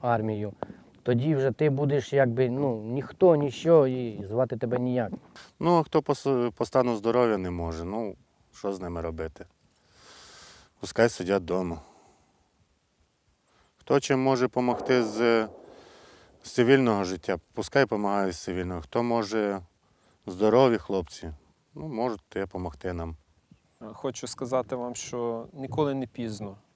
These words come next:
Speaker 3: Не думайте, що якщо ви не пішли одразу, е, від вас немає ніякої користі. Просто знайдіть собі сили і зробіть це.
Speaker 1: Мрію, щоб закінчилась, е, війна,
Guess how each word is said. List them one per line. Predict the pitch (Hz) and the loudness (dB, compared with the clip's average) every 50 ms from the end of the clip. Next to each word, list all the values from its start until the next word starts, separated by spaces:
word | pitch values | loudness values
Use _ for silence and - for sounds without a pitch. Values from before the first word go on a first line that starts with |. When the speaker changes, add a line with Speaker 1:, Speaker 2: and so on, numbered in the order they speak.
| _ _ _ _ _ _ _ _ _ _ _ _ _ _ - | _ _ _ _ _ _ _ _ _ _ _ _ _ _ -18
Speaker 3:
Не | 120 120 123 123 127 127 127 127 123 123 123 123 120 | -14 -14 -12 -10 -10 -8 -6 -6 -4 -4 -4 -4 -4
думайте, | 123 131 135 156 156 147 135 127 - - 120 113 | -6 -6 -4 -4 -4 -2 -4 -6 -6 -6 -6 -6
що | - - - - - - 123 123 120 120 120 117 - - - _ - | -6 -8 -10 -10 -8 -6 -4 -2 0 0 -2 -4 -6 -18 -20 _ -10
якщо | 123 123 - - 165 147 | -8 -6 -2 0 0 2
ви | 143 143 | 2 0
не | 143 - | -2 -2
пішли | - 143 - - - 147 139 131 | -4 -4 -4 -2 -2 -2 -2 0
одразу, | - 143 135 147 147 156 165 165 143 127 113 107 120 _ _ _ _ _ _ _ _ _ _ _ - | 0 0 2 4 6 8 8 6 4 2 -6 -10 -14 _ _ _ _ _ _ _ _ _ _ _ -12
е, | 123 120 120 120 120 117 113 113 117 120 123 - - - - - 170 165 | -8 -6 -4 -4 -4 -4 -4 -4 -6 -8 -10 -14 -18 -20 -20 -20 -14 -10
від | 131 135 139 139 | -6 -4 -2 0
вас | 143 151 147 139 - - | 2 2 2 2 0 -4
немає | 139 131 131 135 139 139 135 135 131 131 131 | -4 -4 -2 -2 -2 0 0 0 -2 -2 -2
ніякої | 135 135 131 135 131 127 - - 139 127 123 120 | -4 -4 -2 -2 -4 -4 -4 -4 -4 -4 -4 -6
користі. | - - 117 113 107 104 - - - - 113 110 | -8 -6 -6 -6 -6 -6 -8 -10 -10 -10 -12 -10
Просто | 110 - 160 - - - 139 | -6 -6 -6 -6 -4 -6 -6
знайдіть | 127 139 135 135 139 135 131 - | -4 -4 -6 -6 -6 -8 -8 -8
собі | - - 123 123 131 123 | -8 -8 -8 -6 -6 -6
сили | - - - - - - 147 151 151 143 131 123 - | -6 -6 -6 -6 -2 -2 0 0 2 0 0 -2 -4
і | - 127 | -6 -6
зробіть | 123 123 123 123 123 113 110 110 107 104 - | -6 -6 -6 -6 -6 -6 -6 -8 -10 -10 -10
це. | - - 104 104 110 _ - - - - - - - - - - | -8 -8 -8 -10 -10 _ -20 -20 -20 -20 -20 -20 -20 -18 -8 0
Speaker 1:
Мрію, | 139 165 214 262 262 262 254 240 214 185 - - - | 2 4 4 4 6 6 6 6 4 4 2 -2 -2
щоб | - 185 156 | 0 0 4
закінчилась, | 160 196 - - 226 202 - 202 196 196 165 - - - - - - - - - - | 4 2 4 4 2 4 6 6 6 6 4 4 -4 -14 -16 -16 -18 -20 -20 -16 -10
е, | 135 151 151 147 135 120 - - - - - - - - 117 117 | -6 -4 -2 -2 -4 -4 -8 -14 -16 -18 -18 -20 -20 -14 -8 -4
війна, | 131 147 147 143 143 139 135 | -2 0 2 4 4 2 2